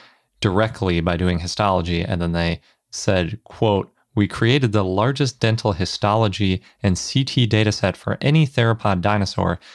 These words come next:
sectioning and scanning over a dozen toothed elements of Majungasaurus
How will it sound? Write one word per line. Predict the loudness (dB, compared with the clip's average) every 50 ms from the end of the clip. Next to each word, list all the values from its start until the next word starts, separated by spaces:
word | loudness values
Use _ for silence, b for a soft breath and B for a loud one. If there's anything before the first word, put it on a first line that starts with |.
| B B -16
sectioning | -8 -4 -2 -2 0 0 2 2 4 4 4 2
and | 2 0 -2 -2
scanning | -4 -2 0 2 2 4 4 2 2
over | 2 0 0 0
a | -2 -2
dozen | -2 -2 -2 0 2 2 2 2 2 2
toothed | 0 -2 -2 0 0 0 0 -2
elements | -2 0 0 2 2 2 0 0 -2 -4 -6 -10 B B B B B B B -2
of | -2 0 0
Majungasaurus | 0 0 0 2 2 2 2 0 0 0 2 2 2 2 0 -2 -4